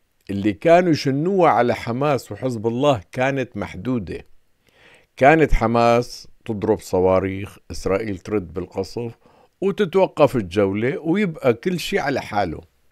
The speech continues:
بمعنى أنه خطر حماس على إسرائيل كان بعد كل حرب محدودة يبقى مستمر.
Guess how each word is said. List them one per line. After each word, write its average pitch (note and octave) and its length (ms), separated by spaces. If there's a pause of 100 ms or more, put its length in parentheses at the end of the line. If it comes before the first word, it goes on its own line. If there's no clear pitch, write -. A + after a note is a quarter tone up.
(680)
بمعنى G#2 460
أنه F#2 380
خطر F3 460
حماس B2 580
على G2 240
إسرائيل F#2 680
كان F#2 280
بعد G2 280 (140)
كل C#3+ 340 (120)
حرب F#2+ 420
محدودة F2+ 800 (460)
يبقى B2+ 400
مستمر. G2+ 520